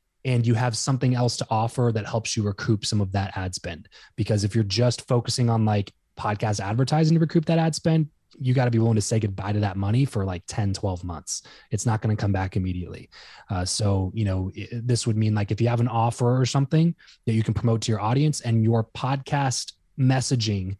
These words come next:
is similar to the offer that you have on the back end,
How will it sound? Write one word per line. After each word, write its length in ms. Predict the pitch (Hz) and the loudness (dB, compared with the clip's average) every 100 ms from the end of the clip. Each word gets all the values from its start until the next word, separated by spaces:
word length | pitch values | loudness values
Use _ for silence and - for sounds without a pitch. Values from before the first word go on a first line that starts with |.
| - _ _ - | -14 _ _ -2
is 440 | 117 107 104 - - | 0 0 -2 -8 -8
similar 680 | - - - 185 165 120 107 | -8 -4 2 4 4 4 0
to 260 | - 120 | 0 2
the 140 | 110 107 | 2 0
offer 400 | 113 117 - 107 | -2 -2 -2 -2
that 240 | 107 - | -2 0
you 100 | 113 | 0
have 240 | 107 110 110 | 2 0 0
on 100 | 104 | 0
the 60 | |
back 360 | 98 131 135 113 | 0 -2 -2 0
end, 320 | 101 95 | 0 0